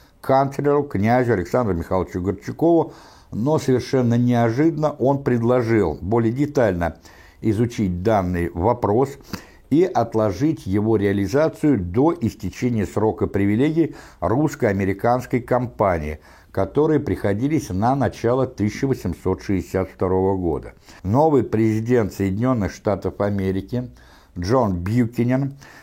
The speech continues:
всячески попытался убедить сановный Петербург подписать с ним договор о покупке Аляски, однако из-за начавшейся вскоре гражданской войны в С Ш А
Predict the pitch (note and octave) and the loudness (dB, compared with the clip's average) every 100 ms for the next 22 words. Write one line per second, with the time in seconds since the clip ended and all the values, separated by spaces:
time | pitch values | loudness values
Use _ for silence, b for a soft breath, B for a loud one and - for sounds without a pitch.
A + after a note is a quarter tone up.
0 | B - D#3+ E3 - D#3+ C#3+ C3 B2+ A#2+ | B 0 0 0 -4 -2 -2 0 -2 2
1 | D3 D3 D3 D3+ C3+ D3 C3 G2+ - A#2 | 2 2 2 2 0 0 0 0 0 -2
2 | G#2+ G#2+ G2+ G2 A2+ G#2 A#2 A2+ C3+ D#3 | 0 0 0 -2 -4 -2 0 2 2 2
3 | D3 - F#3 - A2 A#2+ F#2+ D2+ B B | 2 -2 -4 -4 -2 2 0 0 B B
4 | B _ - A2 G#2+ F#2+ G2+ A2+ G#2 G2+ | B _ -4 0 2 2 2 2 2 2
5 | B2 C3 - G2+ G2 - - G2 - F2+ | 2 0 -2 0 0 -4 -4 -4 -4 -6
6 | - F#2 - G#2 F#2+ F#2+ F#2+ - C3+ C3+ | -4 -6 -2 -2 0 0 -2 -2 -2 -2
7 | B B B B G2 G#2 B2+ C3+ C3 A2 | B B B B 0 2 2 2 0 -2
8 | - C3+ G2 A2 A2 - G2 G#2+ - A#2 | 0 -2 0 0 0 -2 -4 -4 0 0
9 | F#2+ G2 F2 G2+ F2+ - G#2+ F2+ E2+ G#2 | 0 -4 -4 -6 -6 -2 0 0 0 0
10 | F#2 G2 F2 - G2 F#2+ A2 C#3 D#3+ - | 0 -2 -4 -2 0 2 2 0 -2 -2
11 | C#3+ D3 D3 C#3+ | -2 2 2 2